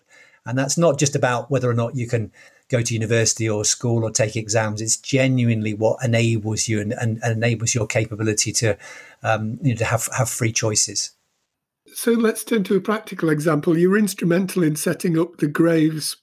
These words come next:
Speaker 2: Park Park Run. How do you integrate something like that into primary care?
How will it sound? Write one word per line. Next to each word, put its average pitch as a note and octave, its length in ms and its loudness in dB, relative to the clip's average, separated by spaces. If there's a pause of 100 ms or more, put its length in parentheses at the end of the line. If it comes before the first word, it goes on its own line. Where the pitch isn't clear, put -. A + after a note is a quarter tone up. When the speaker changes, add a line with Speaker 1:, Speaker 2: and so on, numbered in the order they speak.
Speaker 2:
Park E3 520 -2 (200)
Park F#3 340 0
Run. C#3 340 -4 (440)
How B3 180 -2
do G#3+ 100 4
you G#3 120 4
integrate F3+ 480 2
something F3+ 360 -2
like E3 240 -2
that E3+ 240 -6
into D3+ 200 -6
primary C#3 460 -6
care? C#3+ 380 -8